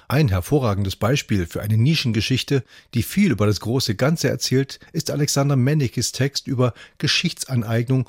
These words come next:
und konstruierte Kontinuität im Fußballstadion. In Leipzig-Leutsch mussten mitten in der Saison neunzehnhundertzweiundfünfzig dreiundfünfzig die besten acht Fußballspieler von Chemie Leipzig zum Sportverein Vorwärts der kasernierten Volkspolizei wechseln.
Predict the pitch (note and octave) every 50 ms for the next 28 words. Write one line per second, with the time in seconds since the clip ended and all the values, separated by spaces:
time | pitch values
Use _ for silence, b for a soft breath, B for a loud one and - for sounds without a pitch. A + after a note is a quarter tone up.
0 | - - C#3 A#2+ - - E3+ F3 E3+ - - - C3 C3 C3+ A#2+ - - - B2+
1 | C#3 C3+ - A#2 B2 A#2+ A2+ A2 - - A#2 A#2 A2 - - - C3+ - - -
2 | C#3 - - - F2 D#2+ E2 - - - - E2+ - - D2 D2 - _ _ _
3 | _ _ _ _ - - B2 A2 G#2+ G#2 A2+ C3 - - F#2+ E2+ E2 A#2 B2+ E3
4 | E3 - - - F#2 F#2+ G#2 - - - A2+ G2+ G#2+ D3+ D#3+ - D3 A2+ A2 G#2
5 | F#2 G#2+ G2+ C3 D#3 E3+ C3+ G2 F#2 F#2 F#2 - - G#2 G#2 G#2 G#2 A2+ G#2+ -
6 | - C3+ D3 D#3+ D3 - - C3 C3 - - C3 - - - C3+ D3+ D#3 C#3 -
7 | C#3+ D3 C3 - - C#3 B2+ - B B B B B B B A2+ F#2+ - D#3+ D#3+
8 | - - - - A#2 - - C3 - - - - E3+ E3 - - - G2 G2+ -
9 | - - A2+ A#2+ B2+ C3 B2 A#2 - - - G2+ G2 F#2+ - - A2 B2 B2+ C3
10 | C3 C3+ C#3 C#3 - - - C3+ - - B B B B B - C#3 C#3 B2 -
11 | - C#3 C#3+ - - - - - F3 D#3 - - - - E3+ A#2+ F#2+ G2+ G#2 -
12 | - - - - B2+ B2+ - - B2+ - D3+ C3 A2+ G#2 - - C#3 - - D#3+
13 | C#3 - - - - F2 E2+ - - - F2 E2+ E2 E2+ F2 - - - E2+ D#2+
14 | E2+ F#2